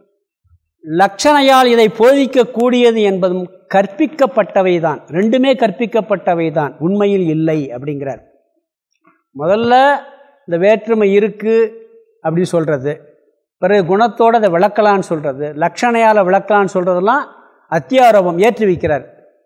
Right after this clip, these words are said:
பிறகு அதெல்லாம் கற்பனைன்னு சொல்லும்போது நீக்கிறார். எப்படின்னு விளக்கத்தை பார்க்கலாம். அதாவது இந்த உலகம்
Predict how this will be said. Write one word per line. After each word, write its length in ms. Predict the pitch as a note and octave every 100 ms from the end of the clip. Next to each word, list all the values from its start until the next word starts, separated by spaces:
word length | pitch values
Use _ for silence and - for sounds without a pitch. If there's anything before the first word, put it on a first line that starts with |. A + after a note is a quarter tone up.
| _ -
பிறகு 340 | E3+ F3+ E3 E3+ E3+ -
அதெல்லாம் 360 | C#3 D#3+ F3 - _
கற்பனைன்னு 640 | - F#3+ - C4+ B3+ C4+ B3+
சொல்லும்போது 420 | F#3+ F#3+ F3 G3
நீக்கிறார். 540 | E3+ F3+ D#3 B2+ A#2+ - _ -
எப்படின்னு 340 | E3+ G#3+ E3+
விளக்கத்தை 300 | F3 E3+ C#3+
பார்க்கலாம். 420 | - C3+ - D#3 _ _ _ _ _ _ _ _ _ _ _ _ _ _ _ _ _ _ _ _ _ _ _ _ D#3+ F#3+ - - - - - _ _ _ _ _ _ _ _ _ _ _ D#2 C#2+ - _ _ _ - - - - _ -
அதாவது 540 | E3+ G#3 A3+ A#3 A#3 A3 E3 G#3+ E3+ B2+ - - - _ _ _ _ _ _ _ _ _ F#3
இந்த 240 | G#3 G3+ F3
உலகம் 460 | F#3 A#3+ B3+ A3